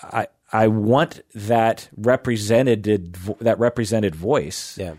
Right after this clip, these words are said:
Speaker 1: 'cause there are listeners out there that are probably thinking those thoughts, and I want them to hear what I have to say to that.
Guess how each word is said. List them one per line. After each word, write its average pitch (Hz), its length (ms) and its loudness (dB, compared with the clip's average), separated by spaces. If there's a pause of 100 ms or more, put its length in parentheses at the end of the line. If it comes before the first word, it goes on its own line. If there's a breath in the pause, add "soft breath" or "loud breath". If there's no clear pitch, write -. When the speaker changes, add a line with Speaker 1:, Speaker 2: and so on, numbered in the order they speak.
(160)
Speaker 1:
'cause 113 200 0
there 120 220 6
are 110 60 4
listeners 113 500 0
out 123 220 0
there 98 160 2
that 98 140 0
are 98 100 0
probably 120 480 -2
thinking 107 460 -10
those 98 200 -6
thoughts, - 300 -12
and 107 80 -4
I 104 80 0
want 123 300 0
them 120 160 2
to 110 100 0
hear 131 320 0
what 107 160 2
I 101 120 -2
have 101 180 -4
to 85 60 -10
say 123 240 -6
to 78 100 -8
that. - 220 -18